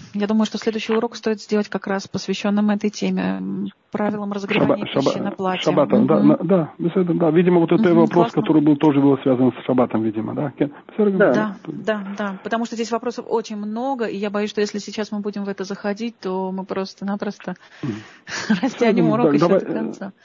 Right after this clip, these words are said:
Speaker 2: да, давайте, так, давайте
Speaker 1: Давайте,
Speaker 2: следующий,
Speaker 1: давайте
Speaker 2: да,
Speaker 1: ва-,
Speaker 2: следующий
Speaker 1: ваши
Speaker 2: урок
Speaker 1: вопросы
Speaker 2: договор.
Speaker 1: сохраним, да?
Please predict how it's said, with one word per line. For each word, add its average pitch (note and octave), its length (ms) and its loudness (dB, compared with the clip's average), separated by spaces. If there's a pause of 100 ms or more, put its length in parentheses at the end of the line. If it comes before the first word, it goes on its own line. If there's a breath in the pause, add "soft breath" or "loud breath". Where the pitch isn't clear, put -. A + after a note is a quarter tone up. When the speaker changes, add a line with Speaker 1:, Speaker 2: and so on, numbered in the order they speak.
(160 soft breath)
Speaker 2:
да, - 80 0
давайте, F#3 320 4
так, E3+ 160 6
давайте E3+ 60 6
Speaker 1:
Давайте, F#3+ 260 6
Speaker 2:
следующий, F3+ 220 6
Speaker 1:
давайте D#4 220 4
Speaker 2:
да, D#3+ 220 4
Speaker 1:
ва-, C4 100 2
Speaker 2:
следующий F#3 280 4
Speaker 1:
ваши - 0 -
Speaker 2:
урок E3+ 140 6
Speaker 1:
вопросы E3+ 220 4
Speaker 2:
договор. D#3 180 2
Speaker 1:
сохраним, G#3+ 320 -2
да? C4 200 -2